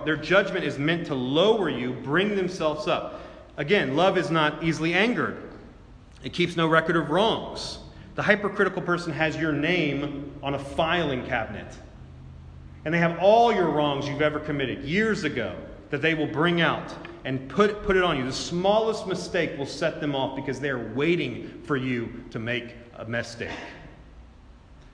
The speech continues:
No slip will go unnoticed for that type of person. Verse six, "Love does not delight in evil, but it rejoices with the truth." Well, the hypercritical person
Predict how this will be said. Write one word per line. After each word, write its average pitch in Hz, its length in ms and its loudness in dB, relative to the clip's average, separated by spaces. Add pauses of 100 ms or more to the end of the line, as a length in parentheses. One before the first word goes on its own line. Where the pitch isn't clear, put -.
(100)
No 123 120 -2
slip - 840 -2 (420)
will 113 80 -6
go 120 200 0
unnoticed 110 600 -8
for 110 80 -12
that 98 220 -8
type 95 180 -8
of - 100 -14
person. - 340 -14 (1040)
Verse 127 300 -2
six, - 260 -4
"Love 131 220 0
does 135 120 -4
not 127 260 -2
delight 123 360 -2
in 123 80 -6
evil, 123 280 -2
but 110 140 -4
it 110 60 -6
rejoices 117 600 -6
with 110 180 -6
the 110 60 -12
truth." 117 320 -4
Well, 113 80 -6
the 107 60 -4
hypercritical 131 540 0
person 123 480 -6